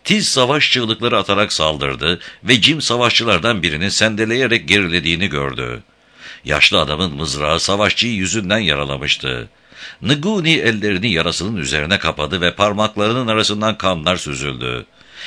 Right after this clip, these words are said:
Diğer savaşçılar dalga geçmeyi bırakıp öfkeyle Tegvane'nin üzerine yürüdüler. Atlılar şimdi kampa sadece yüz adımlık uzaklıktaydı ama Nguniler katliamın zevkine öylesine dalmıştı ki yaklaştıklarını fark etmediler.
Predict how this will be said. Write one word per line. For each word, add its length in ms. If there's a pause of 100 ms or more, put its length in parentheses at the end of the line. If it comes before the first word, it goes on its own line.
(200)
Diğer 240
savaşçılar 720
dalga 280
geçmeyi 500
bırakıp 340
öfkeyle 520
Tegvane'nin 560
üzerine 440
yürüdüler. 580 (960)
Atlılar 420
şimdi 360
kampa 360
sadece 320
yüz 240
adımlık 420
uzaklıktaydı 880 (260)
ama 220
Nguniler 680
katliamın 480
zevkine 460
öylesine 500
dalmıştı 480
ki 80
yaklaştıklarını 760
fark 300
etmediler. 580